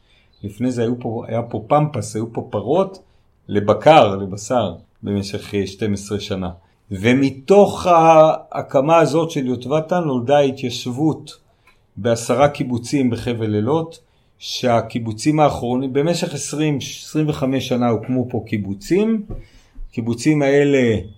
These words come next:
היום יש עשרה קיבוצים, מתוכם הקיבוצים הגדולים, יוטבתה, קטורה, סמר, נאות סמדר, אילות, זה הקיבוצים שהם מעל מאה חברים היום, וזה קיבוצים שיתופיים,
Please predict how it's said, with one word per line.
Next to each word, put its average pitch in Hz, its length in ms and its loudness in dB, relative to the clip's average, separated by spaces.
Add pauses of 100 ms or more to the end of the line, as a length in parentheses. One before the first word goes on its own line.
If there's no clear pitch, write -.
(520)
היום 127 400 4
יש 123 160 -2
עשרה 117 360 0
קיבוצים, 165 840 0 (320)
מתוכם 131 600 0
הקיבוצים 127 520 -4
הגדולים, 120 760 2 (840)
יוטבתה, 107 720 2
קטורה, 117 800 4 (400)
סמר, 117 800 2 (140)
נאות 123 280 -2
סמדר, 123 460 0
אילות, 139 280 4
זה 143 80 2
הקיבוצים 135 500 -4
שהם 127 220 -2
מעל 127 220 2
מאה 143 200 0
חברים 131 460 -2
היום, 185 240 0
וזה 131 260 0
קיבוצים 156 460 4
שיתופיים, 131 720 -6